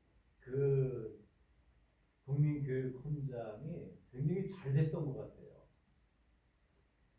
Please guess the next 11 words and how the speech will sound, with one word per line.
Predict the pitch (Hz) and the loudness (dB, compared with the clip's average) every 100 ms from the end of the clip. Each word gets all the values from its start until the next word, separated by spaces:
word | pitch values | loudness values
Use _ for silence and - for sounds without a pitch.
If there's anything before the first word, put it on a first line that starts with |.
| _ | _
학생들로 | 185 214 202 190 170 143 | -4 -2 0 0 0 2
하여금 | 139 139 139 214 - 123 - | 2 2 2 0 -2 -6 -2
내가 | 135 180 | 0 2
이 | 185 143 | 2 2
땅에 | 185 180 180 - | 0 2 0 -2
태어난 | 185 175 196 160 139 | -6 -4 -2 -4 -2
그 | 127 107 92 - | -2 -2 -8 -14
자긍심, | - - 135 175 202 202 190 147 - - - _ _ _ _ _ | -20 -10 -4 -2 0 0 0 0 -2 -10 -18 _ _ _ _ _
자부심, | - 120 151 180 196 202 - - - _ _ _ _ _ _ _ _ _ _ _ _ | -12 -2 2 2 2 0 0 -6 -12 _ _ _ _ _ _ _ _ _ _ _ _
이런 | 180 233 | -2 0
것들을 | 226 214 196 208 208 123 - | 2 2 6 6 6 4 -2